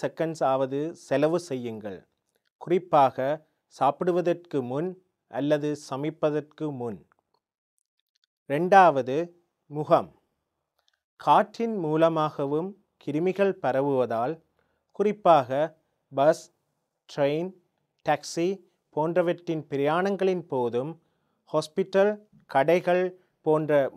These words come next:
மூடியடைக்கப்பட்ட இடங்களுக்குள் போகும்போதும் கட்டாயமாக மாஸ்க் அணியுங்கள். மாஸ்க் அணியும் போது வாய், மூக்கு இவை இரண்டையும் மூடி அணிய வேண்டும்.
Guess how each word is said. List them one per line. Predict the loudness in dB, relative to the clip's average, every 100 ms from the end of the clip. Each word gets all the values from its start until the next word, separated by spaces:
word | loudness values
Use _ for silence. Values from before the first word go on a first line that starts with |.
| -8
மூடியடைக்கப்பட்ட | -6 -2 0 -2 -4 -6 -4 -6 -2 -2 -4
இடங்களுக்குள் | -4 -4 -2 0 -2 -2 -2 -2 -2
போகும்போதும் | -4 -2 -6 -6 -6 -4 -8 -10 _ _ _ _ _ _
கட்டாயமாக | -12 -12 2 4 4 2 0 -4 -6 -8 -8 -12 _
மாஸ்க் | -6 -4 -6 _ _
அணியுங்கள். | -12 -8 -6 -6 -8 -10 -14 _ _ _ _ _ _ _ _
மாஸ்க் | 0 0 0 -8 _
அணியும் | -10 -4 0 -2 -2
போது | -2 0 -2 -4 -6 _ _ _ _
வாய், | -2 2 2 0 -8 _ _
மூக்கு | -6 -6 -6 -8 -8 -8 _ _
இவை | _ -6 -4 -4 -4
இரண்டையும் | -2 -2 0 0 0 -4 -10 _
மூடி | -4 -2 -2 -8
அணிய | -10 -8 -6
வேண்டும். | -6 -8 -8 -10 -12